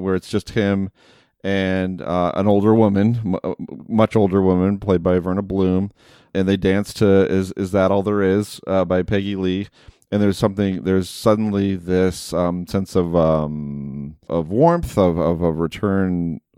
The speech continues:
home. I mean, I think that, I think that originally it was almost like a literal return to the womb at some point, but they decided that was way too on the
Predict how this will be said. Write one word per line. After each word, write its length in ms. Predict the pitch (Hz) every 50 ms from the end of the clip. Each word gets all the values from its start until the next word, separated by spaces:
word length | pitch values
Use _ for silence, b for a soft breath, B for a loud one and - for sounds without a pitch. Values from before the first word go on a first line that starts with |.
| - _ _ _ _ _
home. 420 | - - - 127 127 127 127 120 110
I 60 | 104
mean, 120 | 101 104
I 60 | 104 104
think 200 | - - 196 185
that, 180 | 107 82 - -
I 100 | - 98
think 200 | 98 131 156 151
that 160 | 98 90 - - - 50 - - - -
originally 520 | - 101 113 147 139 113 107 110 98 95
it 80 | 87 82
was 160 | 92 90 -
almost 340 | 104 98 101 104 95 - -
like 180 | 98 90 - - -
a 60 | 92
literal 480 | 90 92 98 107 104 110 113 110 107 101
return 320 | 92 85 - 110 92 95
to 80 | 95 85
the 80 | 85
womb 480 | 85 82 87 90 95 110 127 143 147 147
at 140 | 113 127 -
some 160 | - 147 135
point, 340 | - 147 143 143 110 98 110
but 80 | 107
they 80 | 101 101
decided 320 | 92 95 - 110 98 95
that 180 | 98 98 - -
was 140 | 95 90 90
way 180 | 92 92 101
too 260 | - - - 98 87
on 120 | 95 95 98
the 140 | 98 -